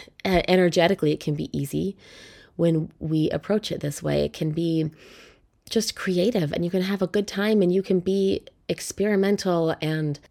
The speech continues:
just have a lot of fun with it. When you can come into your writing time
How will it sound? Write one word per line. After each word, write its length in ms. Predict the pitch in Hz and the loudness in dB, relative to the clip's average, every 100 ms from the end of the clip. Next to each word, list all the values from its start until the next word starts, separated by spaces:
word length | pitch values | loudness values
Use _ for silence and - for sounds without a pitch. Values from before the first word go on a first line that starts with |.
| _ | _
just 200 | 196 185 | -2 -2
have 140 | - 196 | -2 -4
a 40 | |
lot 180 | 185 185 | -2 -4
of 60 | 165 | -4
fun 260 | 175 220 | -4 -2
with 160 | 185 - | -4 -6
it. 260 | - - - | -12 -14 -16
When 280 | 165 175 165 | -4 -4 0
you 160 | 196 | 0
can 460 | 190 185 165 160 156 - _ _ _ _ _ _ - | 0 -2 -2 -2 -6 -12 _ _ _ _ _ _ -14
come 320 | - 202 196 | -2 2 4
into 320 | 190 196 - | 4 2 0
your 100 | 170 | 0
writing 440 | 170 185 247 190 160 | 0 2 4 2 0
time 580 | - 151 151 151 151 | -6 -4 -2 -4 -6